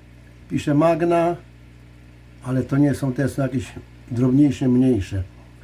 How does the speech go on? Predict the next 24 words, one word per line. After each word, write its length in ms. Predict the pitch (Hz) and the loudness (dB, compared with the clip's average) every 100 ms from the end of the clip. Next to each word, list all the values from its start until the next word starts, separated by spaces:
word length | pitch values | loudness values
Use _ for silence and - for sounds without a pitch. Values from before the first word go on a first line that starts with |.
| - - - | -20 -20 -10
A 100 | 131 | -8
tu 140 | - 165 | -2 2
jest 240 | 151 143 | 2 0
pokarm 580 | - 151 147 143 139 147 - | -2 -2 0 0 0 -2 -4
w 100 | 110 | -4
ogóle 340 | 117 117 123 120 | -2 0 2 2
do 120 | 110 | 0
tych 260 | 98 104 | -2 -4
dafni. 680 | 110 110 95 117 113 135 196 220 - - - - - - - - - - - | -2 -4 -4 -4 0 2 0 -4 -14 -20 -20 -20 -20 -20 -20 -20 -20 -20 -2
Tym 220 | 151 135 | 2 4
zamiera-, 440 | 123 135 139 131 135 - | 4 2 2 2 0 -4
zamierzam 520 | 120 139 135 135 135 | -2 0 0 2 0
ich 100 | 107 | 0
karmić. 460 | - 123 117 160 165 | -2 -2 0 0 0
To 60 | |
jest 160 | 151 - 117 | -4 -2 -6
taki 220 | 123 127 | -6 -6
proszek, 500 | - 127 131 143 131 | -4 0 0 -2 -4
bardzo, 460 | 117 135 131 123 123 | -2 -2 -2 -2 -2
bardzo, 360 | 135 123 131 | -2 -2 -4
bardzo 280 | 127 123 123 | -2 -2 0
mikro, 320 | 127 127 147 | 0 0 0
mikro, 260 | 127 147 131 | -2 -2 -4
mikro. 360 | 120 120 139 | -4 -4 -6